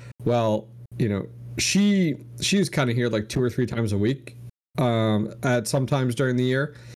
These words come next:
and, um, which is nice. Helps out with the kids, like, gives my wife and I a chance to go out on dates more, you know, all that fun stuff. So, uh, she's gonna,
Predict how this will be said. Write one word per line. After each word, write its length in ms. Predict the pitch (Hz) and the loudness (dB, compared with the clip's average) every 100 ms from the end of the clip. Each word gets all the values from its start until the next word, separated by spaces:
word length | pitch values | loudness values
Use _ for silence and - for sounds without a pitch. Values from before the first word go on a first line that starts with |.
| _ 120 | _ -4
and, 400 | 123 120 113 104 | 0 0 0 2
um, 440 | 110 104 98 98 101 | 2 2 2 0 0
which 160 | 160 131 | 0 2
is 100 | 135 | 2
nice. 380 | 170 101 - - | 2 0 -2 -2
Helps 260 | 127 104 | -2 0
out 140 | 117 107 | 0 0
with 120 | 101 | -2
the 80 | 104 | -4
kids, 640 | - 180 160 156 135 135 - - - | 0 2 4 4 2 -4 -10 -16 -4
like, 180 | 123 123 | -2 0
gives 200 | 131 107 | 0 2
my 120 | 101 | 2
wife 280 | 104 113 113 | 2 0 0
and 80 | |
I 60 | 107 | 0
a 60 | 101 | 0
chance 280 | - 107 - | 0 -2 -2
to 60 | |
go 120 | 104 98 | 0 2
out 100 | 92 | 2
on 100 | 92 | 0
dates 360 | 151 151 135 | 2 2 2
more, 320 | 139 135 127 123 | 0 2 2 0
you 80 | |
know, 100 | 107 | 0
all 80 | 101 | 0
that 160 | 101 98 | -2 0
fun 180 | 107 101 | -2 0
stuff. 300 | - 95 - | -2 -2 0
So, 340 | 127 113 104 - _ _ _ _ _ _ _ - | 0 2 -2 -8 _ _ _ _ _ _ _ 0
uh, 240 | 135 120 | 2 2
she's 320 | 120 - 247 185 | 0 2 2 2
gonna, 500 | 196 180 165 147 | 2 2 2 2